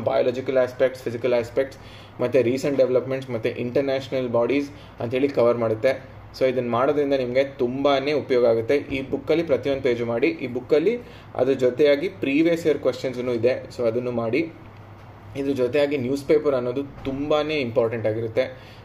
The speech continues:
So, ನ್ಯೂಸ್ ಪೇಪರಲ್ಲಿ ಏನೇ environment ವಿಷಯ ಬಂದ್ರೂ ನೀವು ಅದನ್ನು ನೋಡ್ಕೊಬೇಕಾಗುತ್ತೆ. For example,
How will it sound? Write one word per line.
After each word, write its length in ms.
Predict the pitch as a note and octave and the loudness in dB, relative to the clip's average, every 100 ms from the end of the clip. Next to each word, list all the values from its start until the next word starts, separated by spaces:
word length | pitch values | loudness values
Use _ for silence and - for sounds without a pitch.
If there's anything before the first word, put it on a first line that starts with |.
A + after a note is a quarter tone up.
| - | -4
So, 100 | B2+ | -2
ನ್ಯೂಸ್ 240 | C3+ D#3+ | 0 0
ಪೇಪರಲ್ಲಿ 500 | E3+ D#3+ D3+ C#3 D3+ | 0 2 2 0 0
ಏನೇ 180 | B2+ C#3 | -2 0
environment 520 | C3+ B2 B2+ C3 C3 | -2 0 0 0 -2
ವಿಷಯ 220 | A#2+ A2+ A#2 | -4 0 0
ಬಂದ್ರೂ 640 | A#2 A2+ B2 D3 F#3 - | 0 0 -2 -2 -4 -6
ನೀವು 240 | A#2 A#2+ A#2+ | -6 0 0
ಅದನ್ನು 260 | A#2 B2 | 2 0
ನೋಡ್ಕೊಬೇಕಾಗುತ್ತೆ. 720 | C3+ A2 A2 A2 G#2+ A2 A2 | 0 -2 -2 -4 -4 -4 -4
For 340 | A#2 - B2+ A#2 | -6 -4 -2 0
example, 400 | A#2+ A2+ A#2+ | -2 0 -2